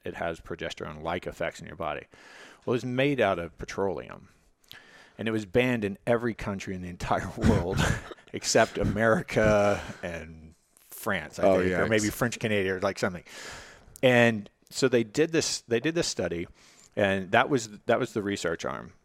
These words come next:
Speaker 1: was the Primpro. Now, what they found is that there was an increased risk of cancer in that group,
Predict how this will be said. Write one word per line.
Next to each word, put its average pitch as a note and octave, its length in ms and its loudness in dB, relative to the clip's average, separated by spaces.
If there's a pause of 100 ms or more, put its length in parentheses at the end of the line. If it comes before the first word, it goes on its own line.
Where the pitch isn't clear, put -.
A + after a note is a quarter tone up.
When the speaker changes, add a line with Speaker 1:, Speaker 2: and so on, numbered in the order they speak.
(140)
Speaker 1:
was F#2 220 -4
the F2 80 -4
Primpro. A2 440 -2 (1300)
Now, G#2+ 480 4 (1000)
what C3 200 6
they A#2 120 4
found C#3 340 0
is G2+ 120 -4
that G#2 220 0
there G#2 120 4
was G2+ 160 0
an G#2 100 -4
increased G#2 480 -6
risk G2 300 -6
of D#2+ 120 -6
cancer F#2+ 680 -6
in F#2+ 180 -8
that F2+ 200 -6
group, - 340 -4